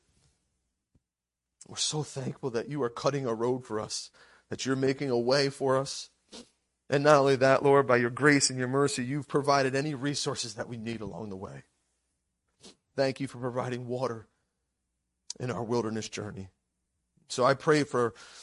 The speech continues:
my brothers and sisters here and for anyone else who is listening who right now is going through that wilderness. Lord God, that they would know that you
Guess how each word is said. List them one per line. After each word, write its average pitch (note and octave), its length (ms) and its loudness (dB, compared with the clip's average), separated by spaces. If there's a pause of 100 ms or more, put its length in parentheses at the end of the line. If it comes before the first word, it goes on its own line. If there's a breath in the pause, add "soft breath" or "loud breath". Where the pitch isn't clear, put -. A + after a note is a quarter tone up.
(300 loud breath)
my A#2+ 120 0
brothers C3+ 360 4
and B2 100 -6
sisters - 460 -4
here B2+ 260 0
and A2+ 100 -6
for C3+ 120 0
anyone D3+ 280 4
else C#3 200 4
who C#3 100 -2
is A#2+ 140 -2
listening B2+ 400 0
who C#3 100 -4
right C3 280 2
now B2+ 300 0
is A#2 120 -6
going C3+ 300 -2
through C3 160 -6
that A#2+ 200 0
wilderness. G#2+ 640 -4 (1200)
Lord B2+ 240 -2
God, G#2+ 320 -2
that G#2 140 -10
they B2+ 140 0
would B2+ 160 -2
know C3 260 2
that A#2+ 240 -2
you D#3 360 -4